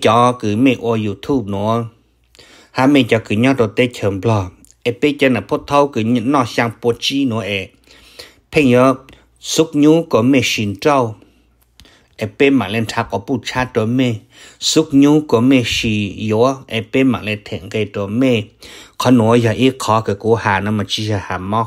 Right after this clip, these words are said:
con xong á. Hà cú hà đó cho mông America cứ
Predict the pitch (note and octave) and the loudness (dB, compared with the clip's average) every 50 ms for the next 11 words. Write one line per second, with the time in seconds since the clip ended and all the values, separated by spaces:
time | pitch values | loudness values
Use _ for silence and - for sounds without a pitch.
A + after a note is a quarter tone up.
0 | - - - C#3+ B2+ A#2 G#2+ G2+ - - A2 G2 F#2+ G2+ A#2 C3 - _ _ _ | -4 -4 -2 0 0 0 -2 -4 -6 -8 -6 -4 -4 -4 -4 -4 -6 _ _ _
1 | - _ _ _ _ - - - A2 F#2+ F2 - A2 A2 G#2 G#2 G2+ F#2+ G2 G#2+ | -20 _ _ _ _ -12 -6 -2 -2 -2 -2 -2 -2 -2 -2 -2 -2 -2 -2 -4
2 | G#2 G#2+ G#2 G#2 A2 B2+ C#3 C#3+ C#3+ C3+ B2+ - G#2 G#2 G2+ G2+ G2+ G2 G2 G2 | -4 -4 -2 -2 0 0 2 2 2 0 -2 -2 -4 -4 -4 -2 -2 -4 -4 -6
3 | F#2+ - - A2 G2+ F#2+ F#2 - - G2+ G2 G2+ | -6 -6 -4 -2 -2 -2 -2 -4 -6 -8 -8 -8